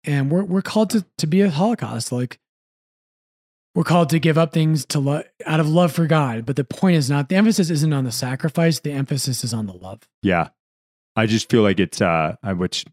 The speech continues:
Speaker 2: yes. Um, as you were saying it, I was like, "Man, it'd be a lot easier to give up everything if I lived in a barn outside of the
Speaker 1: <laughs> We
Speaker 2: stone
Speaker 1: can arrange
Speaker 2: walls
Speaker 1: that.
Speaker 2: of Rome," you know?
Speaker 1: Yeah.
Speaker 2: Versus, like,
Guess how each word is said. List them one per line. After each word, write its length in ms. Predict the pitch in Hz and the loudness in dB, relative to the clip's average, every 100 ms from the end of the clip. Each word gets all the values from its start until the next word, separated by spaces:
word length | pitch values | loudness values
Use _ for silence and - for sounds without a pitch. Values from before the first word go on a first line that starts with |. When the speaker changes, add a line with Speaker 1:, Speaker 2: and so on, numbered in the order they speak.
| 143 | -10
Speaker 2:
yes. 480 | 95 80 71 - - 139 | -6 -4 -6 -10 -12 -6
Um, 440 | 107 90 78 - - _ _ _ _ _ - | -2 -2 -2 -8 -14 _ _ _ _ _ -6
as 100 | 90 | -2
you 80 | 92 | 0
were 40 | |
saying 240 | - 120 104 | 0 0 0
it, 100 | 92 | 0
I 40 | |
was 140 | 90 82 | 0 -2
like, 80 | |
"Man, 140 | 98 92 | -2 -4
it'd 100 | 80 | -2
be 80 | 98 | -2
a 80 | |
lot 180 | 92 110 | 0 0
easier 240 | 104 90 90 | 0 0 -4
to 80 | |
give 220 | 85 98 87 | -4 -2 -2
up 180 | 85 | -2
everything 360 | 98 85 95 85 | -4 -4 -6 -6
if 100 | 82 | -4
I 60 | 87 | -4
lived 180 | 90 | -4
in 80 | 85 | -4
a 60 | 85 | -6
barn 600 | - 92 90 92 90 87 _ _ _ _ - | -4 -2 0 0 -2 -4 _ _ _ _ -2
outside 440 | 95 - 117 98 | -2 0 0 0
of 80 | 92 | 2
the 200 | 98 85 _ _ | 0 0 _ _
Speaker 1:
<laughs> 160 | _ - | _ -14
We 60 | |
Speaker 2:
stone 340 | - - 180 131 | -8 0 4 6
Speaker 1:
can 100 | - | 6
arrange 280 | 104 113 | 6 6
Speaker 2:
walls 220 | 113 120 123 | 6 4 4
Speaker 1:
that. 40 | |
Speaker 2:
of 180 | 98 90 | 0 2
Rome," 600 | 107 110 107 98 95 98 - _ - - | 2 4 4 4 2 0 -6 _ -14 -2
you 140 | 113 | 0
know? 340 | 101 92 104 104 | 2 2 0 -2
Speaker 1:
Yeah. 200 | 160 143 | -2 -2
Speaker 2:
Versus, 460 | 117 123 123 113 101 | 2 2 2 0 2
like, 320 | 110 104 - | 0 -2 -8